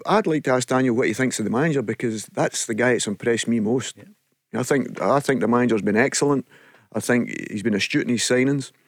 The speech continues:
Speaker 1: You know, my only concern for Rangers, maybe Daniel will tell me differently, is the striking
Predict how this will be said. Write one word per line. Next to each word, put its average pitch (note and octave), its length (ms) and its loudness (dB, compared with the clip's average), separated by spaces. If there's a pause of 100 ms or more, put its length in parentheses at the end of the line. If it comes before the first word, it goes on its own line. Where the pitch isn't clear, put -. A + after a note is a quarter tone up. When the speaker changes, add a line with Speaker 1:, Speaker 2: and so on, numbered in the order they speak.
(380)
Speaker 1:
You A#2 80 0
know, C3 340 2
my G#2 160 2
only C#3 280 4
concern A#2 420 0
for A2 120 0
Rangers, A2+ 400 0
maybe A2 220 0
Daniel A2 340 2
will G2 100 -2
tell A2+ 180 -2
me G2+ 100 0
differently, A#2+ 540 -2 (320)
is A2 100 0
the A2+ 80 2
striking C3 420 0